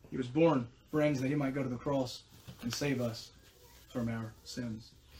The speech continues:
And He did all of this, the end of verse five here says, that we might receive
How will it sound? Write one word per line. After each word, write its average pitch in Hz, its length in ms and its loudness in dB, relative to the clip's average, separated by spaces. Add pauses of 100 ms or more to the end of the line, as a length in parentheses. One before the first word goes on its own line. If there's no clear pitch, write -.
(160)
And 208 80 12
He 233 80 12
did 247 140 12
all 254 200 12
of 196 80 10
this, 196 200 8
the 190 120 8
end 254 140 12
of - 60 10
verse 190 200 10
five 180 300 10
here 175 140 6
says, 170 400 4 (480)
that 170 200 10
we 240 160 12
might 214 320 12
receive 202 600 6